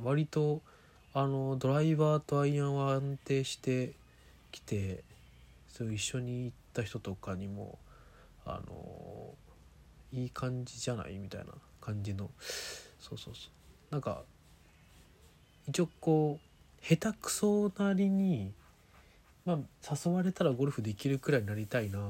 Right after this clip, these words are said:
と思ってたんですけど、まあ、全然その域は超えたでしょうっていう感じ言ってもらったりして、割と自分でも正直、あの、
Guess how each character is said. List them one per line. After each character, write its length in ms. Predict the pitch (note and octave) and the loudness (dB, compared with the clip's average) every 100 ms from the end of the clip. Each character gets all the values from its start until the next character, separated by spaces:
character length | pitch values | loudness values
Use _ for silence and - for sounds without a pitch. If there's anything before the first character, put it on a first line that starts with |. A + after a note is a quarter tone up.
| G2+ | -4
と 60 | - | -6
思 180 | A2 C3 | -4 -4
っ 40 | |
て 140 | - A2 | -2 -4
た 120 | G#2+ | -2
ん 100 | G2 | -6
で 80 | G2 | -8
す 120 | - | -8
け 120 | - | -8
ど、 180 | G2+ A2 | -6 -6
ま 140 | C#3 | -4
あ、 40 | C3 | -2
全 200 | D3 D#3 | -2 -2
然 80 | |
そ 160 | D3+ - | -2 -2
の 100 | D3+ | -2
域 180 | D#3 A#2 | 0 -2
は 60 | G2 | -4
超 220 | - A#2 | -2 -4
え 40 | |
た 120 | A2 | -2
で 100 | A2+ | -4
し 120 | F#2+ A2 | -2 -4
ょ 80 | |
う 20 | G2 | -6
っ 40 | |
て 200 | - G#2+ | -6 -6
い 100 | F#2 | -4
う 60 | E2+ - - - - - | -6 -14 -18 -18 -20 -20
感 160 | - A2+ | -6 -4
じ 100 | G#2 | -4
言 40 | |
っ 40 | G2+ | -4
て 80 | A2 | -4
も 100 | A2 | -4
ら 60 | |
っ 20 | G#2 - _ - - | -6 -12 _ -20 -4
た 120 | A#2+ | -4
り 120 | G2 | -2
し 200 | F#2+ - | -8 -12
て、 260 | - - G2 | -12 -8 -6
割 260 | G#2 A#2 B2+ - | -6 -6 -6 -6
と 300 | B2+ A#2+ B2 - _ - - - | -4 -2 -4 -14 _ -20 -20 -12
自 160 | - B2 | -2 -2
分 280 | D#3 D#3 | 2 2
で 100 | D#3+ | 4
も 120 | D3 G#2+ | 2 0
正 180 | C3 | 0
直、 400 | C3 B2+ B2 B2 | 2 0 -2 -2
あ 20 | A2+ | -2
の、 340 | A2 G#2+ G#2 | -4 -6 -8